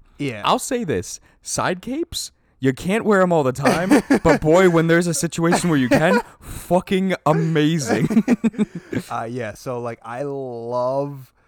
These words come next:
Speaker 1: just, I don't know, like, there's just something so badass
Speaker 2: Mm-hmm.
Speaker 1: about that character. I love the full metal suit. And then, like, even once they get into, like, the later episodes where you get, like, the red ones and,
Speaker 2: Mm-hmm.
Speaker 1: like, the ones that have, like, different colors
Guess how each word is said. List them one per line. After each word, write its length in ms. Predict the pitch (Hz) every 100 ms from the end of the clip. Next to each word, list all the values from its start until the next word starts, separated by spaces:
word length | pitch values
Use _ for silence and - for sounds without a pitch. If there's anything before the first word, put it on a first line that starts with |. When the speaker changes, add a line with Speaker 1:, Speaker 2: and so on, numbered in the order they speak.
| _ _ _ _
Speaker 1:
just, 520 | 120 139 147 - _ _
I 120 | - 147
don't 100 | 151
know, 200 | 160 120
like, 180 | 110 113
there's 160 | 131
just 200 | 131 156
something 440 | - 170 175 185 165
so 460 | - - 127 147 131 110
badass 640 | 123 139 143 123 180 190 -
Speaker 2:
Mm-hmm. 160 | 127
Speaker 1:
about 300 | 107 131 165 -
that 360 | 127 131 -
character. 680 | - 117 160 147 - 92 87 _ _ _ _ -
I 160 | 120
love 680 | 123 127 120 117 135 170 170
the 120 | 151
full 560 | 127 - - 120 135 151
metal 460 | 135 107 107 135 147
suit. 400 | - 156 196 -
And 120 | 117
then, 80 | 120
like, 160 | 120
even 380 | 117 131 180 190
once 180 | 185 185
they 120 | 180
get 180 | 151 151
into, 220 | 151 151
like, 240 | 147 139 127
the 100 | 127
later 280 | 117 127 131
episodes 500 | 107 117 139 151 151
where 80 | 135
you 80 | 120
get, 100 | 123
like, 140 | 120
the 100 | 98
red 380 | 95 95 107 127
ones 440 | 135 135 135 143
and, 80 | 120
Speaker 2:
Mm-hmm. 80 | 127
Speaker 1:
like, 120 | 110
the 80 | 113
ones 240 | 107 113 123
that 100 | 120
have, 120 | 110
like, 140 | 104
different 280 | 127 127 110
colors 500 | - 107 120 131 127